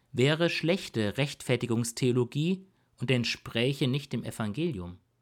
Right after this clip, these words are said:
Im Gegenteil, er hat alles gegeben, um uns aus reiner Gnade zu befähigen, selbst alles geben zu können.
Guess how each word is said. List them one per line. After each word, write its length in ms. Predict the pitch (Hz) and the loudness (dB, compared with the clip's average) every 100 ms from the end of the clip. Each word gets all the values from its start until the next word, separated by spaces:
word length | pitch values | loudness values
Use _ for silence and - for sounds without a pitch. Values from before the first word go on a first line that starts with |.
| _ _ _ - | _ _ _ -6
Im 140 | 131 | -2
Gegenteil, 600 | 156 202 180 - 101 98 95 _ _ _ _ _ _ - | 2 2 0 0 -2 -2 -6 _ _ _ _ _ _ -4
er 300 | 160 202 202 | 0 2 4
hat 240 | 180 143 - - | 2 2 -4 0
alles 500 | 143 214 226 - - | 2 2 -2 -4 -2
gegeben, 720 | 151 139 135 143 220 226 220 | -2 0 0 2 4 4 4
um 220 | - 139 139 | 2 2 2
uns 680 | 147 240 285 - - - _ - | 2 2 0 -4 -6 -8 _ -6
aus 400 | 113 107 - - | -4 -2 -4 -2
reiner 360 | 127 202 220 214 | 2 4 2 2
Gnade 680 | - 143 131 151 180 175 | 0 2 6 6 6 2
zu 220 | - 151 | -2 -4
befähigen, 920 | 127 117 - 156 170 190 185 175 180 185 _ _ - | -2 -4 -2 0 2 2 2 0 0 -4 _ _ -14
selbst 720 | - 175 202 202 - - - - | -4 0 2 0 -4 -10 -12 -4
alles 540 | 131 175 196 190 - | 0 2 0 -2 -6
geben 300 | - 214 139 | -4 -4 -4
zu 160 | - - | -10 -10
können. 360 | - 95 85 | -6 -6 -6